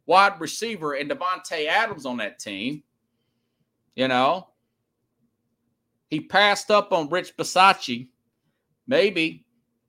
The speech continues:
just because it's not really that desirable of a job to me or anybody else. I don't think it is. I don't,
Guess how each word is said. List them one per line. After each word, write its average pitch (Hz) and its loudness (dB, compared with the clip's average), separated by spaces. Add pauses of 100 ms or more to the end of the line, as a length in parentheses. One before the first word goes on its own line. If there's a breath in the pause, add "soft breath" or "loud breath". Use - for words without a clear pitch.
(240)
just 185 -2
because 170 4 (300)
it's 160 -8
not 170 2
really 160 0
that 151 2
desirable 156 2
of 120 -8
a 117 -6
job 160 2
to 123 -6
me 165 -2
or 151 -4
anybody 139 0
else. - -2
I 180 6
don't 226 2
think 110 -8
it 98 -12
is. 135 -6
I 190 4
don't, - -2